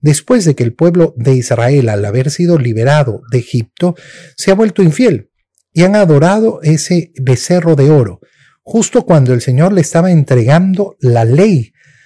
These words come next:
la ley, los diez mandamientos a, eh, a Moisés. Eh, y entonces, después de haber purgado sus, eh, sus pecados, de haber pedido perdón al Señor, el Señor ordena construir esta arca donde se van a colocar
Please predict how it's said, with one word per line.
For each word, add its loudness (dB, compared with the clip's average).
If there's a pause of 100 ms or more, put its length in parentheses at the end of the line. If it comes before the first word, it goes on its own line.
(180)
la 2
ley, 2
los -4
diez 2
mandamientos 0
a, -4 (100)
eh, -4
a -4
Moisés. -4 (460)
Eh, 0 (280)
y 0
entonces, 2
después -2
de -2
haber 0
purgado -2 (100)
sus, -6
eh, -4
sus -10
pecados, -2
de -2
haber -4
pedido 0
perdón 0
al -2
Señor, -2 (360)
el 0
Señor 2
ordena 0
construir -2
esta -2
arca -2
donde -2
se -6
van 0
a -4
colocar -2